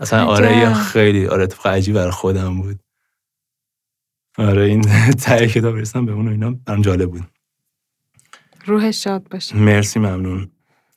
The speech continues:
Speaker 1: خب، اه، برای کتاب دوم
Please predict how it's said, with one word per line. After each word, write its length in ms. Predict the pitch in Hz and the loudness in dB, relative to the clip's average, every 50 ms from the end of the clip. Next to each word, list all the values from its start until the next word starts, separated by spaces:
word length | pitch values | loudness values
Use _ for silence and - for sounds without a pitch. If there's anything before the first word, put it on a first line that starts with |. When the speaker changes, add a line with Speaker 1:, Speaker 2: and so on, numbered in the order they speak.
| _ _ _ _ | _ _ _ _
Speaker 1:
خب، 340 | _ - - 110 92 78 - - - - - | _ -4 -2 -2 -2 -2 -4 -10 -12 -6 -2
اه، 420 | 117 120 120 117 117 117 113 110 107 98 - _ _ _ _ _ _ _ _ _ _ _ _ - | 0 0 2 2 0 0 0 -2 -2 -4 -8 _ _ _ _ _ _ _ _ _ _ _ _ 0
برای 240 | 107 107 123 156 165 | 2 2 2 2 2
کتاب 280 | 156 123 104 127 156 | 0 0 2 2 2
دوم 840 | 156 131 113 104 98 95 92 104 117 127 117 101 98 92 95 101 | 2 2 2 2 2 2 2 2 2 2 2 2 2 0 0 -2